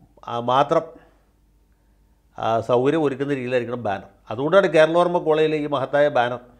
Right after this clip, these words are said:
പ്രസക്തമാകുന്നത്. അതിൻ്റെ വിപ്ലവ പ്രസക്തി ഇതാണ് എന്ന് ഞാൻ വിചാരിക്കുന്നു. ഇത് കാണുന്ന ആർക്കും ഇംഗ്ലീഷ് ഭാഷയോട് ചിലർക്ക് സഹതാപം തോന്നും, ബാക്കിയുള്ളവർക്ക് ഇംഗ്ലീഷിനോട് വെറുപ്പ് തോന്നും.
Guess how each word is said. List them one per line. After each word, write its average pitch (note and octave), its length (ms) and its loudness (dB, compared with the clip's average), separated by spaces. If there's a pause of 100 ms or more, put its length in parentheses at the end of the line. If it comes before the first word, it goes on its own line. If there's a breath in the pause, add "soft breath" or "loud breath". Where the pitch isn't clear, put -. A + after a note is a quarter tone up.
(540)
പ്രസക്തമാകുന്നത്. B2+ 800 0
അതിൻ്റെ A2+ 220 -10
വിപ്ലവ A#2 380 -2
പ്രസക്തി D#3 480 -4 (120)
ഇതാണ് C#3+ 320 0 (120)
എന്ന് C3 140 -8
ഞാൻ C3 120 -4
വിചാരിക്കുന്നു. A#2 360 -8 (240)
ഇത് B2 80 -12 (120)
കാണുന്ന C3 260 -2
ആർക്കും D3 380 2 (640)
ഇംഗ്ലീഷ് D#3+ 360 -2
ഭാഷയോട് D#3+ 320 4
ചിലർക്ക് C#3+ 320 0
സഹതാപം E3 480 4
തോന്നും, D3+ 240 -4 (320)
ബാക്കിയുള്ളവർക്ക് D#3 600 2
ഇംഗ്ലീഷിനോട് D3+ 400 -4
വെറുപ്പ് C3 320 -6
തോന്നും. B2+ 280 -8